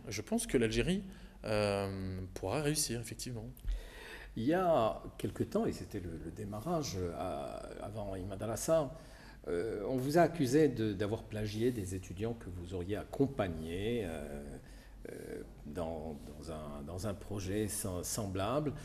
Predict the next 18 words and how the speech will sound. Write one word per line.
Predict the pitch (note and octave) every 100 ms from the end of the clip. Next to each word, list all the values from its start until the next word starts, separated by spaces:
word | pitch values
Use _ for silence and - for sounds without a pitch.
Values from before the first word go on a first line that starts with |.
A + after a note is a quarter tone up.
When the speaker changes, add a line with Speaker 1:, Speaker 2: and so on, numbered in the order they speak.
| - - - - - -
Speaker 2:
Et, | G#2 G#2+ A2+ A2+ A2 -
et | D#2 C2+ D2+ D2+ - - -
est-ce | C3 -
que, | - F3+ F#3+ F3 C#3+ C3+ A#2 F#2
est-ce | A#2 -
que, | D3+
bon, | B2+
d'abord, | A#2+ B2+
c'est | B2+ B2
une | G#2
affaire | G#2 - A#2+ -
qui | - G2
est, | F#2 F2 E2+ -
qui | - F2
est |
close | - B2+ D3+ D3+ G3 - - - -
ou |
pas ? | F#2 F2+ F2+ E3